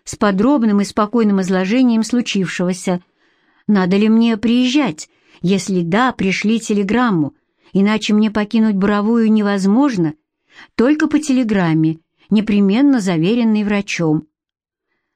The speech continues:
Две последние недели работаем без выходных. Я полна жизни и энергии,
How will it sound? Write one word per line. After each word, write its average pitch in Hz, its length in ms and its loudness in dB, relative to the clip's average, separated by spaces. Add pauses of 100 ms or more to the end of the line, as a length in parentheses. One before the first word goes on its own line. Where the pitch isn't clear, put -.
(120)
Две 277 240 2
последние 285 560 2
недели 269 440 4
работаем 233 540 0
без 214 180 0
выходных. 196 760 -2 (680)
Я 226 160 0
полна 180 400 0
жизни 285 520 2
и 233 240 -2
энергии, 208 720 0